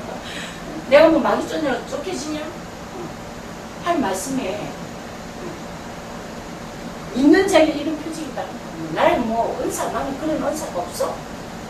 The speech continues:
오늘 한 말씀대로 안 되는 거야. 내 생각대로 있는 거야. 정말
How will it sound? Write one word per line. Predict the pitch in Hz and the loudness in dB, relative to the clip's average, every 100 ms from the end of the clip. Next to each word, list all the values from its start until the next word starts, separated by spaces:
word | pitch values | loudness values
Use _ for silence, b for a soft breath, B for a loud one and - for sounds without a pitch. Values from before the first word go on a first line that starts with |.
| - - - - | -10 -12 -12 -4
오늘 | 320 381 | 0 2
한 | 480 339 | 2 4
말씀대로 | 233 247 - 359 392 370 370 330 | 6 6 2 -2 -2 0 4 4
안 | - - | 4 -4
되는 | - | -6
거야. | - - - - - - - | -8 -8 -10 -10 -12 -10 0
내 | 262 | 4
생각대로 | 320 - 330 339 339 - | 4 4 2 2 2 -6
있는 | - | -6
거야. | 302 254 - - - - - - - - - - - - - - - - - - - - - - - - - - - - - - | -8 -8 -10 -12 -12 -12 -12 -12 -12 -12 -12 -12 -10 -10 -10 -10 -10 -12 -12 -12 -12 -12 -12 -12 -10 -12 -12 -12 -10 -10 -10 -6
정말 | 196 185 | -2 -2